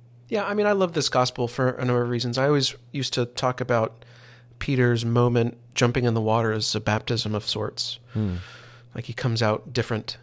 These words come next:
Speaker 1: than he went in.
Speaker 2: Mm-hmm.
Speaker 1: Um,
Speaker 2: Yeah, yeah.
Speaker 1: you know,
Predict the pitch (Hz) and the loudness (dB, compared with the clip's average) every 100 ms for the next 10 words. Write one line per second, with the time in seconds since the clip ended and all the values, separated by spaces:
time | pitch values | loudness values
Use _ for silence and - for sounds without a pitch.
0 | - 110 107 107 107 107 107 110 - - | -12 -8 -4 -2 -2 -2 -4 -10 -10 -6
1 | 104 104 90 - 123 - _ _ _ _ | -2 -2 -4 -8 -18 -20 _ _ _ _
2 | _ _ _ _ _ 110 98 80 _ _ | _ _ _ _ _ -2 -2 -4 _ _
3 | - 113 101 82 - - 120 113 | -10 -2 0 -2 -6 -6 -2 -2